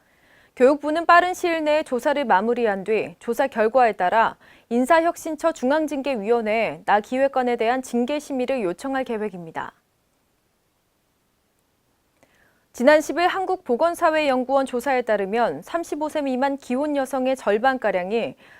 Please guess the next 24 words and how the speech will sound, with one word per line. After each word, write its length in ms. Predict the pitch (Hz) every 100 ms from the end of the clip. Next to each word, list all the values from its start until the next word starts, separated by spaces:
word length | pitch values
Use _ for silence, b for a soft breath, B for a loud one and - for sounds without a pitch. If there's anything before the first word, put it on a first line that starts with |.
| b
자녀 360 | - 220 262 269
양육비와 580 | 180 254 311 277 294
교육비 460 | 294 254 269 254 240
등 320 | 247 226 147
경제적 500 | - 226 233 269 285
부담 320 | - 233 294 285
때문에 580 | 247 214 202 240 151 151
둘째 360 | 247 240 339
낳기를 380 | 320 294 311 311
포기한 420 | 302 339 349 320
것으로 320 | 262 247 247
조사됐습니다. 920 | 247 214 214 185 - 175 160 143 95 - b b b b b b
보건사회연구원은 1300 | - 254 339 339 330 330 208 233 269 294 269 302 190
만원인 420 | 170 214 285 320 311
경우 240 | 294 330
출생아 480 | - 370 381 349 330
수가 320 | - 285 285
적은 340 | 233 202 240
것이 500 | 233 190 - 262 156 -
난임 360 | 190 240 320
확률이 360 | 320 320 311 311
높은 360 | 190 190 294
것 160 | 294 277
외에도 520 | 202 202 185 226 196